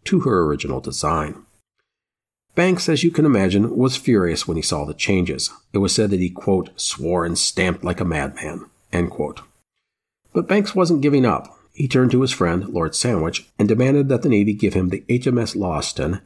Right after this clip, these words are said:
a forty-four gun warship, for the upcoming expedition. And with that, Joseph Banks had gone too far. Lord Sandwich had done a lot for his friend, but this was too much.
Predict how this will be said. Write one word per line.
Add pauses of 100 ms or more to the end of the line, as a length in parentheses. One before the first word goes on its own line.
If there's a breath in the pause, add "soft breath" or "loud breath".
(120)
a
forty-four
gun
warship, (140)
for
the
upcoming
expedition. (920)
And
with
that,
Joseph
Banks
had
gone
too
far. (560)
Lord
Sandwich
had
done
a
lot
for
his
friend, (140)
but
this
was
too
much.